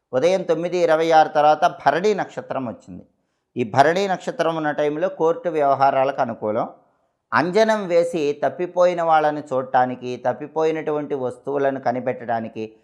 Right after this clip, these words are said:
భరణి నక్షత్రం బాగా పనిచేస్తుంది. ఎదుటి వాళ్ళకు మాయమాటలు చెప్పి నమ్మించడానికి కూడా భరణి నక్షత్రం పనిచేస్తుంది.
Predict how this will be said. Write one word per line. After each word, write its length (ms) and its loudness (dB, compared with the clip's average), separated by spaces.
భరణి 340 -2
నక్షత్రం 480 -6
బాగా 220 0
పనిచేస్తుంది. 720 -8
ఎదుటి 300 2
వాళ్ళకు 300 8
మాయమాటలు 600 2
చెప్పి 260 -4
నమ్మించడానికి 680 -6
కూడా 200 -2
భరణి 380 -4
నక్షత్రం 480 -10
పనిచేస్తుంది. 720 -10